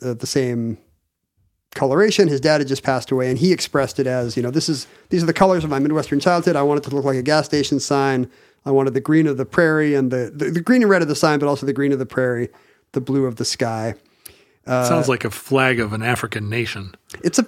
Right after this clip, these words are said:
Speaker 1: it's a pale enough blue and green that it looks a little like, uh, maybe that unfortunate period in the eighties and nineties when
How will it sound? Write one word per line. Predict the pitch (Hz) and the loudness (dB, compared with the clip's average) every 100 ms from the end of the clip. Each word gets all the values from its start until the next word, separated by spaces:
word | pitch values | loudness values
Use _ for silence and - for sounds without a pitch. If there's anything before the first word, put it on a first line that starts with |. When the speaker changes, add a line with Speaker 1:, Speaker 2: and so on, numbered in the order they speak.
| - | -2
Speaker 1:
it's | - | 0
a | 262 | 0
pale | - 320 320 | 2 2 4
enough | 233 196 - | 4 2 4
blue | 185 180 | 4 4
and | 170 | 2
green | 175 170 165 | 4 4 2
that | 151 147 | 2 0
it | 139 | -2
looks | 143 180 - | 0 -2 0
a | 151 | 0
little | 147 165 156 | 2 2 2
like, | 143 139 147 | 0 0 0
uh, | 135 127 120 - _ _ _ _ - | 0 -2 -4 -10 _ _ _ _ 2
maybe | 170 180 | 4 4
that | 165 | 4
unfortunate | 160 156 170 160 175 147 | 0 0 0 2 2 2
period | 117 156 151 | 2 2 2
in | |
the | 143 147 | 0 0
eighties | 147 143 | 0 0
and | 139 | 0
nineties | 135 139 139 139 120 | 2 0 0 -2 -2
when | 131 123 120 107 | -4 -2 -4 -6